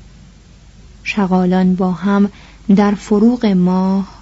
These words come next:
فرسوده از صحن آن خانه متروک زوزه می‌کشند.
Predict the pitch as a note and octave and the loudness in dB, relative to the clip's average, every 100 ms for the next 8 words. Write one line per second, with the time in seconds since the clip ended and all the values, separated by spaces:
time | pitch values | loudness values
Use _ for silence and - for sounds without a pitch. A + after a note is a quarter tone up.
0 | - - A3 G#3 A#3+ A3 B3 A3+ G#3+ G#3 | -14 -2 0 0 -2 0 0 0 -2 -4
1 | - A#3 A3+ G#3+ A3 G#3+ G#3+ G#3 - G#3 | -8 -2 -2 2 2 2 0 0 -2 -2
2 | G3 G3+ G3 F#3 F3 - F#3+ G3 G3 - | 0 2 0 -2 -4 -4 -2 -2 -4 -14
3 | - - G#3 F3+ F3+ F3+ E3+ F#3+ G#3 - | -20 -8 -4 -2 0 -2 -4 -8 -10 -8
4 | A#3 - | -10 -12